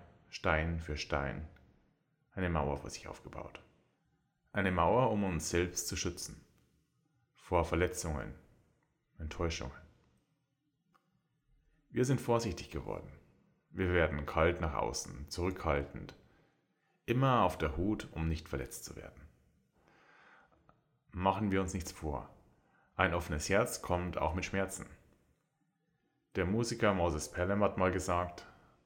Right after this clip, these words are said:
„Du kannst nicht in den Arm genommen werden, ohne dabei die Arme so weit zu öffnen, dass es auch die Möglichkeit der Zurückweisung gibt.“ Wir müssen uns also selber die Frage stellen,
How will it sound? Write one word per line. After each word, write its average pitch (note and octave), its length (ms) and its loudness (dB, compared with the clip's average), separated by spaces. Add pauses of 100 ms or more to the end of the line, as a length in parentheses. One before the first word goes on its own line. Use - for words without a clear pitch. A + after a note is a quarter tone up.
(220)
„Du G#2 100 -6
kannst - 380 2
nicht A#2+ 260 -2
in F2+ 120 -2
den E2+ 100 -2
Arm F#2 280 0
genommen F#2 340 0
werden, F2+ 360 2 (800)
ohne A2 300 4
dabei G#2 360 4
die F#2 160 0
Arme D#2 340 2
so F#2+ 200 -4
weit F#2+ 220 0
zu - 100 -4
öffnen, G2+ 560 -4 (720)
dass G#2 200 -2
es - 120 -4
auch - 140 2
die F2 100 -2
Möglichkeit F2 640 -2
der D#2 160 0
Zurückweisung C2 600 -8
gibt.“ - 340 -18 (1700)
Wir G#2+ 100 2
müssen B2 240 4
uns A#2+ 140 4
also A2 240 4
selber G2 320 4
die D2+ 80 0
Frage C2+ 320 -2
stellen, - 440 -8